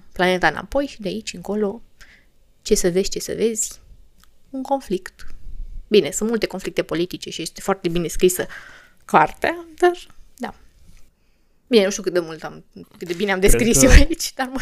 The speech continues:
Speaker 1: rog.
Speaker 2: cred că odată, ce ziceai tu mai devreme de review-uri, cred că problema e și, m, din fapt, din cauza faptului, e cauza aici, că e mai mic, uh, nota decât te așteptai tu,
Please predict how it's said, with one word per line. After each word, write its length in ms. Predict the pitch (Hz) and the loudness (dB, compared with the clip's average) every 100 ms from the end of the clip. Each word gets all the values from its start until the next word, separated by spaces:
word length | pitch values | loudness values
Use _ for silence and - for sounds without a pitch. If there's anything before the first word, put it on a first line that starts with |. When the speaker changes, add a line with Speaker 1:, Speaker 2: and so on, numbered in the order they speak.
| - | 2
Speaker 1:
rog. 100 | - | 4
Speaker 2:
cred 180 | - 123 | 0 0
că 100 | - | 0
odată, 760 | 131 131 120 120 - 127 123 117 - | 2 2 -2 -2 0 2 4 2 -4
ce 100 | - | -8
ziceai 140 | 120 127 | -6 -4
tu 80 | 123 | -6
mai 80 | |
devreme 240 | 117 117 120 | -8 -8 -10
de 440 | 113 110 110 110 - - | -8 -6 -6 -8 -16 -12
review-uri, 560 | 135 110 120 110 107 - - _ _ _ _ _ _ _ - | -8 -8 -6 -6 -8 -18 -20 _ _ _ _ _ _ _ -20
cred 160 | - 147 | -6 -4
că 120 | 135 | -2
problema 400 | 113 117 113 117 | -2 -2 -2 -2
e 60 | 117 | -4
și, 320 | 110 127 117 113 110 _ - | -6 -8 -8 -12 -20 _ -20
m, 480 | - 120 127 135 - - - _ _ _ _ _ _ _ | -18 -16 -14 -16 -18 -20 -20 _ _ _ _ _ _ _
din 140 | - | -16
fapt, 380 | 113 120 117 _ | -10 -12 -12 _
din 100 | 151 | -10
cauza 300 | 110 123 113 | 0 0 0
faptului, 580 | 107 117 - - 107 113 _ | -4 -6 -6 -12 -12 -14 _
e 80 | - | -20
cauza 360 | 139 113 107 - | -10 -6 -6 -8
aici, 100 | 110 | -16
că 60 | - | -12
e 40 | |
mai 120 | 110 | -10
mic, 360 | 107 110 - - - | -10 -10 -14 -18 -14
uh, 140 | 107 | -12
nota 240 | 110 107 | -10 -10
decât 200 | 107 107 | -10 -12
te 60 | 117 | -10
așteptai 360 | 107 120 - 107 | -12 -10 -8 -8
tu, 200 | 110 | -8